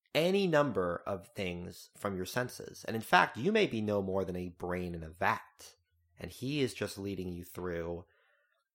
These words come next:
absolute trickery, making you think that you have senses when in fact they're all just being, uh, they're all just deceptions.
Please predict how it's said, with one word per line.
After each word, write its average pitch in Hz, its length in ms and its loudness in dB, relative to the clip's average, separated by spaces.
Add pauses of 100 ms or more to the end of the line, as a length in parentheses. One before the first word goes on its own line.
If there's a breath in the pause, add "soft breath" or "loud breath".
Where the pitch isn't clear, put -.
(840)
absolute 131 500 6
trickery, 90 540 -4
making 104 280 -4
you 101 120 -6
think 139 340 -2
that 95 100 -8
you 98 120 -6
have 85 160 -4
senses 85 440 -8
when 87 120 -6
in 85 100 -8
fact 113 520 -4
they're 95 220 -4
all 85 180 -2
just 85 280 -12
being, 87 460 -10 (480)
uh, - 360 -4 (600)
they're 135 120 8
all 127 100 10
just 110 200 -6 (1080)
deceptions. - 640 -4